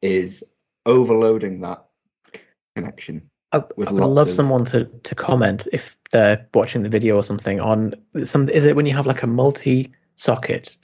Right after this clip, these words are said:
Speaker 2: and the fuse is only, is for the whole thing and not for
Speaker 1: Yeah.
Speaker 2: every individual one? So if you put five kettles on it, it won't blow the fuse of the mains, but it could be unsafely drawing too much power from the whole unit.
Speaker 1: I
Speaker 2: So
Speaker 1: just
Speaker 2: ju-
Speaker 1: remember,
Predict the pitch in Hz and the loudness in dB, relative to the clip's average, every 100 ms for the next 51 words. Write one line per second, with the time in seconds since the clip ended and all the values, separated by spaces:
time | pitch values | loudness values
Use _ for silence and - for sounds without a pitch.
0 | - 139 117 117 - - 139 135 117 110 | -4 -2 -2 -6 -8 -6 -4 -2 -2 -2
1 | 117 120 117 113 113 _ _ - - - | 0 0 0 -2 -4 _ _ -4 -2 -2
2 | 110 - 131 117 - 123 95 - - _ | 0 2 2 2 0 -2 -2 -10 -18 _
3 | _ - 120 117 123 123 - - - - | _ -4 0 2 0 0 0 0 -6 -2
4 | 120 117 110 110 120 131 123 104 104 107 | 0 0 -2 -4 0 2 2 0 0 -4
5 | 104 117 - 127 - - - 131 117 - | -2 -2 0 -2 -2 -2 0 0 0 -2
6 | 143 123 117 110 107 - 127 123 131 - | -2 -2 -4 -6 -4 -4 0 0 0 2
7 | 117 120 117 123 113 113 107 107 127 95 | 4 2 0 0 2 2 -2 0 2 0
8 | 127 - - _ _ _ - 120 101 - | -4 -8 -14 _ _ _ 0 2 2 -4
9 | _ _ _ _ _ _ - - - 127 | _ _ _ _ _ _ -6 -6 -2 -2
10 | 110 123 - - 117 - - 110 107 107 | 0 0 0 2 2 -2 -2 0 0 2
11 | 120 107 104 123 113 - - 117 110 - | 2 2 0 -2 -2 -4 -2 0 0 -2
12 | 117 98 - 123 113 110 _ _ _ - | -2 0 2 2 2 -4 _ _ _ -2
13 | 120 107 117 - _ _ _ _ _ _ | 0 0 -6 -16 _ _ _ _ _ _
14 | _ _ _ - 123 143 147 139 127 | _ _ _ -2 0 0 -2 -2 -4